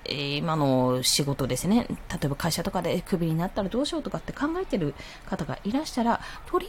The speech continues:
あえずね、ネットの世界に全然仕事ありますよって。しかも資格とか必要なくできるので、すごくそれは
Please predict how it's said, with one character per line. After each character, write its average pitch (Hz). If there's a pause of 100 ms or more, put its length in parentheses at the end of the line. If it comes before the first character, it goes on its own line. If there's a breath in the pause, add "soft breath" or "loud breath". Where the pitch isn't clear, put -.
(120)
あ 427
え -
ず 170
ね、 151
ネ 160
ッ 226
ト 392
の 392
世 -
界 277
に 139
全 151
然 247
仕 214
事 -
あ 139
り 160
ま 247
す -
よ 185
っ -
て。 -
し -
か 269
も 208 (260 loud breath)
資 -
格 -
と 311
か -
必 -
要 202
な 262
く 226
で 147
き -
る 214
の 151
で、 170
す -
ご 415
く -
そ -
れ 165
は 175